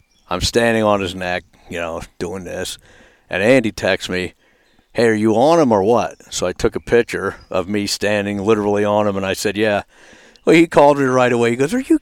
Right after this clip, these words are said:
kidding me?" He said, "I just said to," I guess his son Pierce said, "Hey, did Jason hear that turkey?" He said, "Ah, you know, it's weird he didn't say anything."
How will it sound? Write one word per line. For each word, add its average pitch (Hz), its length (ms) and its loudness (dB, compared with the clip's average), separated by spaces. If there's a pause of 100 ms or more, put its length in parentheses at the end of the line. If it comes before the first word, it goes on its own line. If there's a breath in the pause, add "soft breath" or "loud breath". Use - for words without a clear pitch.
kidding 311 340 -2
me?" 302 120 0
He 196 180 -2
said, - 280 0 (340 loud breath)
"I 131 100 2
just 175 200 2
said 165 180 4
to," 135 160 2
I 120 320 2
guess 143 180 0
his 110 140 -2
son 110 260 0
Pierce 120 300 0
said, 101 200 0
"Hey, 117 140 2
did 101 180 -2
Jason 104 520 -4
hear 117 260 0
that 92 200 -4
turkey?" 139 340 0
He 92 60 -10
said, 113 180 -10
"Ah, 208 160 -6
you 143 160 -4
know, 110 160 -2
it's 113 180 -6
weird 120 200 0
he 104 60 -2
didn't 98 240 -6
say 123 200 -2
anything." 82 240 -10